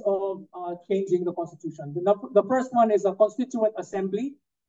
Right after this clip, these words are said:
Constituent Assembly that requires a three-fourths vote of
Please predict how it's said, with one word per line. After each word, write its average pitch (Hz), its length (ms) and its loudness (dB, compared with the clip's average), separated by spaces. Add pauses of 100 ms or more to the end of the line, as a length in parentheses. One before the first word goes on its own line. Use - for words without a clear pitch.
(1040)
Constituent 233 480 -2
Assembly 214 520 2
that 208 160 6
requires 226 580 4
a 190 80 0
three-fourths 233 840 0 (240)
vote 240 320 2 (720)
of 190 260 6